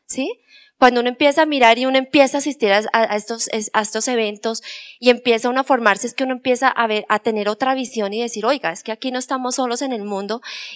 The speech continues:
y viene la, la inter-, la intervención que hace el profesor Maldonado, una cosa tan sencilla que el ser humano ya ni siquiera valora la vida, ¿sí? O sea, uno ve aquí en Colombia cómo matan y matan y a la gente le da igual, o sea, es como pasar otro canal de novelas, les da igual.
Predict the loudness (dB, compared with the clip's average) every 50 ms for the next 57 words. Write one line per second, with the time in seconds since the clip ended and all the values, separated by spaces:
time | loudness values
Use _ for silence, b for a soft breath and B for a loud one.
0 | B 0 2 4 4 4 2 2 2 2 2 0 0 -2 -4 -6 -6 -8 -8 -6
1 | -6 -6 -4 -4 -6 -6 -4 -6 -6 -6 -6 -6 -6 -4 -4 -4 -4 -4 -4 -2
2 | -2 -2 0 0 0 2 2 0 2 2 0 0 -2 b b b b b b b
3 | b b 4 4 4 4 2 2 0 0 2 2 0 0 0 -2 -4 -2 -2 -2
4 | -2 -2 -2 -2 -4 -2 -2 -4 -2 0 -2 -2 -2 -2 -2 -2 -2 -2 -4 -4
5 | -4 -4 -2 -2 -2 -2 -4 -4 -6 -6 -6 -6 -6 -6 -6 -6 -8 -12 _ _
6 | _ _ _ _ -10 -8 -6 -4 -4 -6 -6 _ _ _ _ _ _ _ -6 -2
7 | -2 0 0 2 2 2 2 2 0 -4 -4 0 0 2 2 2 0 0 2 2
8 | 2 2 4 4 4 4 4 2 0 0 2 2 2 2 2 -2 -4 -4 _ b
9 | b b b b -4 -4 -4 -4 -8 -10 -10 -8 -8 -6 -4 -2 -2 -2 0 2
10 | 2 2 2 2 0 0 0 0 -2 -2 -4 -4 -2 -2 -2 0 -2 -2 -2 -4
11 | -6 -6 -4 -4 -4 -4 -4 -4 -4 -4 -4 -4 -2 -2 -4 -4 -4 -4 -4 -6
12 | _ -8 -10 -8 -8 -8 -8 -4 2 2 2 2 2